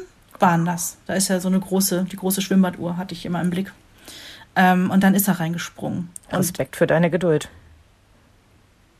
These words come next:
Speaker 1: ich, ich, ich weiß nicht, ob ich das pädagogisch so gut gemacht habe. Ich weiß es nicht. Weil zwischendrin habe ich natürlich auch versucht, die Daumenschrauben anzulegen, ne?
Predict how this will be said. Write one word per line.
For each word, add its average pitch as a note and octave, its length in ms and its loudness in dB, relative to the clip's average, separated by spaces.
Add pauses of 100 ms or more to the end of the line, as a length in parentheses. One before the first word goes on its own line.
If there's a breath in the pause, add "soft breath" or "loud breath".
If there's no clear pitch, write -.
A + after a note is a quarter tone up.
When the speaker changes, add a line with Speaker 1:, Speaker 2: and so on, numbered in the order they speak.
(280)
Speaker 1:
ich, E3+ 560 -10
ich, G3+ 180 -4
ich G3 180 -4
weiß G#3 200 2
nicht, D#4+ 160 -4
ob G3+ 60 0
ich G3 80 0
das F#3+ 140 -6
pädagogisch F3 520 -4
so E3+ 100 -12
gut E3+ 140 -10
gemacht E3 240 -6
habe. E3 100 -10
Ich E3+ 100 -12
weiß A3+ 180 2
es - 140 -10
nicht. - 240 -12 (360 loud breath)
Weil G3 180 0
zwischendrin G#3+ 460 0
habe G#3 120 0
ich G3+ 80 -6
natürlich G3+ 380 -4
auch G3 80 -4
versucht, G3 340 -6
die G3+ 60 -4
Daumenschrauben G3 540 2
anzulegen, D#3 560 -8
ne? G#3+ 180 -2